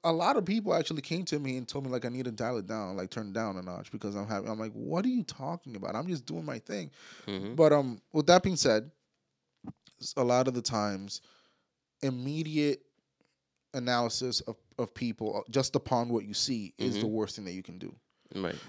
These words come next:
Speaker 1: And you mentioned something earlier, which I just wanna define it for the people who don't know. You mentioned a self-fulfilling prophecy.
Speaker 2: Yeah, I was actually gonna dive into that too.
Speaker 1: Okay. So, just to, uh, iron that out, a self-fulfilling prophecy is the following.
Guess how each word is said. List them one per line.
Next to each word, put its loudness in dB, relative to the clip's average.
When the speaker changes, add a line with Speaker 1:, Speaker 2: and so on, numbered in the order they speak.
Speaker 1:
And 4
you 6
mentioned 4
something 2
earlier, 4
which 4
I 10
just 4
wanna 4
define 0
it -2
for 2
the 2
people 0
who 0
don't 0
know. -2
You 2
mentioned 2
a -2
self-fulfilling -4
prophecy. -6
Speaker 2:
Yeah, 8
I 8
was 6
actually 2
gonna 0
dive -2
into -4
that -8
too. 0
Speaker 1:
Okay. 0
So, 4
just 6
to, 8
uh, 2
iron 4
that 6
out, 4
a 0
self-fulfilling 8
prophecy 4
is 2
the 2
following. 2